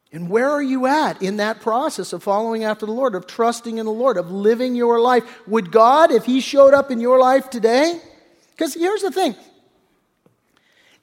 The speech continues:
Saul had Samuel with him for twenty years to seek his counsel, and, and, he, and instead of that,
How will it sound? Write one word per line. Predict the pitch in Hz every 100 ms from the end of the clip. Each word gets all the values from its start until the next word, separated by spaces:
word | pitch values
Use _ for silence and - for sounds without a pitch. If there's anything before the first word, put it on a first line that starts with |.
| _ _ _ _ _ _ _
Saul | - - 339 349 415
had | 330 339 370 339
Samuel | 240 - - 320 330 370 381 359 349 339 285
with | 226 277 359 339
him | 311 277 269 254 - _
for | 302
twenty | 247 226 330 370 359
years | 302 349 370 311 277
to | 302
seek | - 330 349 349
his | 311
counsel, | - 277 311 381 349 294 277 277
and, | 269
and, | 269 311
he, | 320 302
and | 285 277
instead | 269 240 - 381
of | 440
that, | 277